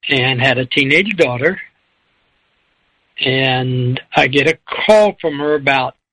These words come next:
twenty minutes before we're supposed to leave. "I'm going to be late.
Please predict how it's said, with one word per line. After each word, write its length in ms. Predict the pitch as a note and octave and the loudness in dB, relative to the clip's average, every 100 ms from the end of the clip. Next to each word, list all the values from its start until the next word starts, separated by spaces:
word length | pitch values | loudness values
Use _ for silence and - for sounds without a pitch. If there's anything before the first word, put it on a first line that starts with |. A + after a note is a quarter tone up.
| - | -4
twenty 200 | F#3+ F#3 | -2 0
minutes 320 | F3+ F3 E3 | 0 -2 -2
before 240 | - E3 D#3 | 2 2 2
we're 100 | D3+ | -2
supposed 340 | - D3 - | -2 -2 -2
to 60 | G3 | -2
leave. 420 | F3 B2+ C#3+ F3+ _ _ _ _ _ | 0 0 -2 -6 _ _ _ _ _
"I'm 180 | - C#3 | -6 -2
going 300 | C3+ D3 D3+ | 2 2 0
to 100 | - | -2
be 120 | E3+ | 0
late. 340 | D#3+ D#3+ B2 | 2 0 0